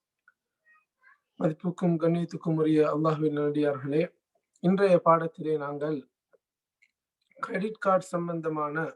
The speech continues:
ஒரு தெளிவூட்டலை வழங்கலாம் என்று நினைக்கின்றோம். இன்று எங்களுக்கு தெரியும், கிரெடிட் கார்டு என்றது சிலர் சொல்வது போன்று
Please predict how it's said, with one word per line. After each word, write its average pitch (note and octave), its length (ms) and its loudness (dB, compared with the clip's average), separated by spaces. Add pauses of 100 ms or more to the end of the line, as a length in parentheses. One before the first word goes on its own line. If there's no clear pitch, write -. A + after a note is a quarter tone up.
ஒரு D3+ 340 -6
தெளிவூட்டலை E3+ 580 0
வழங்கலாம் D3 540 -2
என்று C#3 140 -6
நினைக்கின்றோம். B2 560 -8 (1300)
இன்று G#3+ 520 8
எங்களுக்கு F#3+ 440 2
தெரியும், F#3+ 400 2
கிரெடிட் F3+ 400 -2
கார்டு F3+ 280 6
என்றது E3+ 680 -2 (680)
சிலர் F#3 400 0
சொல்வது F#3 420 -2
போன்று E3 760 0